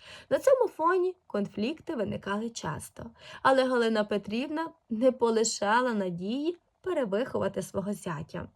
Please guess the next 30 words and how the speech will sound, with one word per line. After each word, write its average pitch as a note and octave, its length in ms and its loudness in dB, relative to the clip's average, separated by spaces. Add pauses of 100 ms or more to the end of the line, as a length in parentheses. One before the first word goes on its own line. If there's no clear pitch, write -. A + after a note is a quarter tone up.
(560)
Вона A3 200 2
навіть A3+ 260 2
намагалася G#3 640 2
відмовити G#3+ 520 0
свою G3 320 -2
доньку F#3 520 -2 (400)
від F4 140 2
шлюбу, F#3+ 540 0 (240)
але A#3+ 220 4
після A#3 320 0
того, A#3+ 300 4
як G3+ 160 4
дізналася, G#3 800 -2 (320)
що D#4 200 -4
в C4+ 40 0
Олексія C4 560 0
є B3 180 2
власна A3 440 0
квартира, D4+ 600 0 (240)
вона G3+ 220 -2
трішки A#3 400 -4
змінила F#3+ 420 -2
своє G3 300 -6
ставлення. F#3+ 680 -10 (560)
Жити C4 300 4
у - 140 2
зятя B3 420 2
було E4 160 -2
набагато C#4 460 0
краще, A#3+ 580 -2